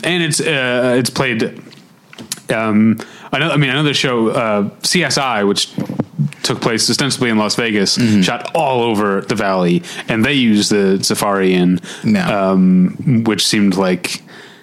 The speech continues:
Speaker 1: hasn't, hasn't, hasn't anyone seen True Romance? Don't you know the Safari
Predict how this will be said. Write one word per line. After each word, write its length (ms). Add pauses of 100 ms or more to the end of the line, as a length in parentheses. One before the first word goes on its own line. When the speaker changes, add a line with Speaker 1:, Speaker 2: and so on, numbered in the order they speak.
(200)
Speaker 1:
hasn't, 340
hasn't, 280
hasn't 220
anyone 160
seen 200
True 160
Romance? 400
Don't 140
you 100
know 360 (360)
the 80
Safari 800